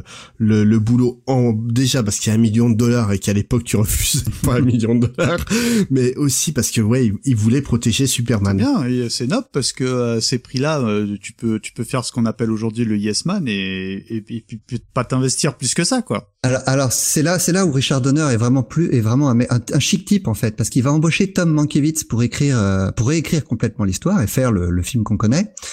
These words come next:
Speaker 3: Et à, à, à tel point que Mankiewicz dit maintenant que pas un seul mot du script de Puzo n'a été utilisé.
Speaker 2: Ah oui. Il est disponible, euh, il existe ce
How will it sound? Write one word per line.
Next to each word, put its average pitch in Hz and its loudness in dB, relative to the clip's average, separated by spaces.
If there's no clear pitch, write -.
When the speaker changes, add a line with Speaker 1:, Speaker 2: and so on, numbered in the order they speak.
Speaker 3:
Et 117 2
à, 104 2
à, 113 0
à 113 0
tel 131 0
point 196 2
que 180 0
Mankiewicz 131 0
dit 143 0
maintenant 147 0
que 165 0
pas 170 -2
un 165 2
seul 151 0
mot 156 2
du 127 2
script 143 0
de 120 2
Puzo 131 0
n'a 139 2
été 113 0
utilisé. 104 0
Speaker 2:
Ah 139 -6
oui. 123 -4
Il 143 0
est 147 -2
disponible, 175 2
euh, 131 0
il 127 0
existe 139 -2
ce 208 -2